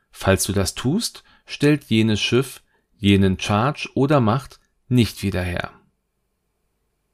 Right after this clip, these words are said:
Tepesks Fähigkeit ist gerade in Bezug auf Kanan absolut richtig platziert,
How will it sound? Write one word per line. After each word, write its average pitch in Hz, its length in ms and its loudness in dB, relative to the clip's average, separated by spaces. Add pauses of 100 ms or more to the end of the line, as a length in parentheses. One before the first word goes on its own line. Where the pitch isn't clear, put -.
(880)
Tepesks - 640 0
Fähigkeit 151 680 -2
ist - 180 -6
gerade 123 360 -2
in 110 120 -2
Bezug 185 480 -4
auf - 240 -8
Kanan 139 420 0
absolut 127 600 -4
richtig - 400 -8
platziert, - 680 -2